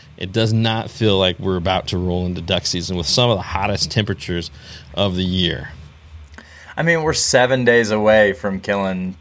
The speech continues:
Speaker 2: teal and doves
Speaker 1: <laughs>
Speaker 2: in a lot of places. I mean, breaking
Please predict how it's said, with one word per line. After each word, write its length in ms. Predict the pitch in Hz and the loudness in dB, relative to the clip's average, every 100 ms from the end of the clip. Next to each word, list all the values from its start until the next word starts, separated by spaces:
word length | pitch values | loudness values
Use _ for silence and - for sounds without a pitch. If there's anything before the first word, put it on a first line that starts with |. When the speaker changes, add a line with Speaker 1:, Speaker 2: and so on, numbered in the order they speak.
| - | -16
Speaker 2:
teal 300 | - 104 98 | -6 0 0
and 200 | 95 90 | 0 -2
doves 600 | 98 95 90 92 104 - - | 2 4 2 0 -4 -6 -8
Speaker 1:
<laughs> 100 | _ | _
Speaker 2:
in 160 | - 98 | -4 -2
a 80 | 92 | 2
lot 180 | 92 92 | 2 0
of 100 | - | 0
places. 600 | 95 87 - 92 90 - - | -2 -2 -4 -4 -6 -8 -6
I 80 | 98 | -6
mean, 400 | 90 87 87 - - - - - - | -4 -6 -10 -12 -16 -18 -20 -20 -16
breaking 840 | 80 98 92 98 98 95 95 92 | -12 -12 -4 -4 -2 -4 -2 -4